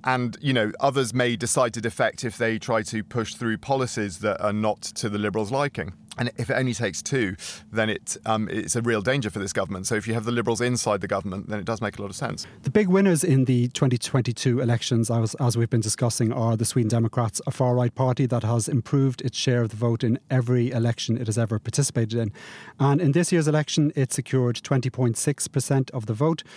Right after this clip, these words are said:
Speaker 2: to overtake the moderates and become Sweden's second biggest party behind the Social Democrats. What are being seen as the reasons for the Sweden Democrats' success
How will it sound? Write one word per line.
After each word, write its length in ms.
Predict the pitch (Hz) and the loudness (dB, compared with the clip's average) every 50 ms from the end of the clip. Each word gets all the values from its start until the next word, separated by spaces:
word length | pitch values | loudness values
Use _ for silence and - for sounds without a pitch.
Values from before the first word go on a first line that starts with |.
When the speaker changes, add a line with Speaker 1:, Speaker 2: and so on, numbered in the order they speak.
| - - - - | -20 -20 -18 -6
Speaker 2:
to 100 | - - - | -4 0 2
overtake 440 | 147 147 147 151 135 - 139 123 - | 2 2 2 2 2 2 0 2 2
the 80 | - | 2
moderates 460 | 123 120 120 113 120 123 113 - - - | 2 2 2 2 2 0 0 -2 -2 0
and 140 | 131 117 110 | 0 0 0
become 320 | 113 - - 120 113 110 | 0 0 0 0 0 0
Sweden's 600 | - - - 120 117 113 117 110 107 - - - | 0 0 0 0 2 2 2 2 0 0 -2 -2
second 360 | - - 131 123 - 135 113 | -2 0 0 0 2 0 0
biggest 340 | 113 117 104 110 104 - - | 0 0 0 -2 -2 -4 -4
party 460 | - 123 113 113 - - 107 117 120 - - - - - - | -4 -2 -2 0 0 0 -2 -2 -4 -8 -14 -20 -20 -8 -2
behind 360 | - 110 92 117 120 117 113 | -2 0 2 2 2 2 2
the 60 | 107 - | 2 0
Social 320 | - 127 113 - - 113 | 0 0 -2 -2 -2 -2
Democrats. 580 | - 120 120 120 - - 110 107 - - - - - - - - - - - | 0 2 2 2 0 -2 -4 -4 -4 -6 -8 -8 -10 -18 -20 -20 -20 -8 0
What 160 | 156 170 196 | 0 2 2
are 40 | 214 | 4
being 160 | 180 202 185 | 4 4 2
seen 420 | - - - 151 147 143 139 131 135 - | 2 2 2 2 4 4 4 4 2 2
as 280 | 131 120 123 113 - | 2 2 2 2 0
the 120 | - 120 110 | -2 -2 0
reasons 600 | 117 127 131 131 113 123 117 110 107 - - 127 | 2 2 2 2 2 2 2 2 0 0 -4 -6
for 440 | - - - - 127 123 127 123 117 | -10 -6 -2 0 2 2 2 2 2
the 440 | 107 117 110 107 107 107 113 - - | 2 0 0 2 2 0 0 -2 -4
Sweden 300 | - - - - 120 107 | -8 -6 -2 0 2 2
Democrats' 540 | 110 117 110 113 113 - - 113 101 - - | 2 2 2 0 0 0 -2 -4 -2 -4 -6
success 320 | - - - - 127 - | -6 -6 -4 -4 -4 -4